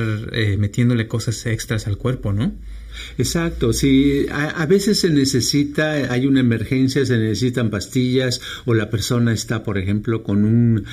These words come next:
Speaker 2: eh, un problema muy grande de presión de la sangre o colesterol o, no sé, algo, ¿verdad?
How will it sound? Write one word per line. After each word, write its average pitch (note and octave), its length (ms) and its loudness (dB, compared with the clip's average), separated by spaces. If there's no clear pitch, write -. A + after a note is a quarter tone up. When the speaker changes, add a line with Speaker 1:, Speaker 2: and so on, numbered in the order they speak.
Speaker 2:
eh, G2+ 340 -2
un A#2 160 0
problema C3+ 340 4
muy C#3 200 4
grande B2 360 2
de G#2+ 120 2
presión A2+ 600 0
de A2+ 80 2
la F#2+ 140 -2
sangre A2 560 0
o G2+ 140 -2
colesterol G2+ 880 0
o, F#2+ 360 -2
no A#3 140 2
sé, A2 240 -2
algo, C#3+ 340 0
¿verdad? G#2+ 420 -2